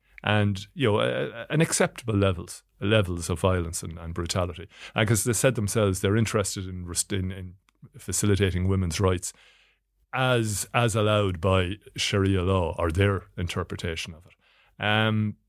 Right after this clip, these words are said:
if they can manage that, I think the Western world will, will tacitly start to, to accept them as the, the new regime.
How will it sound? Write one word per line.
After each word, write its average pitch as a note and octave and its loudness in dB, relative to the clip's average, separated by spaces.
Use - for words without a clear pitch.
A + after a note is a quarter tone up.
if G#3 4
they C4 -6
can D#3+ 0
manage E3 2
that, G2 -2
I A#2+ 4
think C3+ -2
the C3 -2
Western A2+ 2
world G#2 0
will, F#2 -4
will F#2 -2
tacitly - -4
start G2 -2
to, F#2 -14
to F#2 -4
accept - -2
them F#2 -16
as F#2 -6
the, F2 -6
the F2 -8
new F2+ -4
regime. F#2 -6